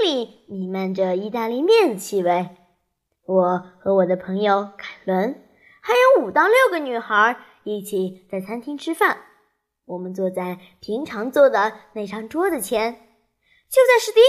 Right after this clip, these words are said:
芬和他的朋友常坐的位子旁边。我不是想炫耀，可是我总是会偷听到别人说话。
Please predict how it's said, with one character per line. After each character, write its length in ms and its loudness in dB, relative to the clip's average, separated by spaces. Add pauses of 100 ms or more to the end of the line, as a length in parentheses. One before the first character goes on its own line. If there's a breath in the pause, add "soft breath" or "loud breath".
(120)
芬 260 4 (200)
和 120 -10
他 160 -12
的 120 -10
朋 260 -14
友 260 -4 (200)
常 320 -12
坐 180 4
的 360 0 (100)
位 180 0
子 80 -12
旁 300 -10
边。 320 2 (3250)
我 160 -2
不 320 -2
是 180 0
想 220 -4
炫 260 4
耀， 300 6 (600)
可 260 -10
是 600 2 (300 soft breath)
我 140 -2
总 280 -2
是 220 0
会 180 4
偷 240 -6
听 220 -10
到 140 0
别 160 -6
人 120 -6
说 220 -2
话。 380 0